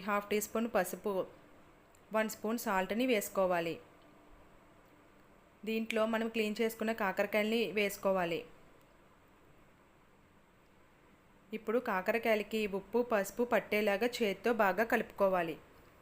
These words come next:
ఈ విధంగా కలుపుకున్నాక వీడియోలో చూపిస్తున్న విధంగా కాకరకాయని ప్రెస్ చేసినట్లయితే కాకరకాయ నుంచి వాటర్ రిలీజ్ అవుతుంది.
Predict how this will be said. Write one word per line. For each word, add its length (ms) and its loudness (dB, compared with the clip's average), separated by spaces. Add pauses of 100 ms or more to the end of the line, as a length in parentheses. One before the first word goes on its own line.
(1700)
ఈ 100 -2
విధంగా 360 0
కలుపుకున్నాక 580 2 (280)
వీడియోలో 400 6
చూపిస్తున్న 480 0
విధంగా 320 2 (100)
కాకరకాయని 600 4
ప్రెస్ 260 4
చేసినట్లయితే 680 2 (440)
కాకరకాయ 500 4
నుంచి 200 2 (100)
వాటర్ 360 4
రిలీజ్ 280 2
అవుతుంది. 420 0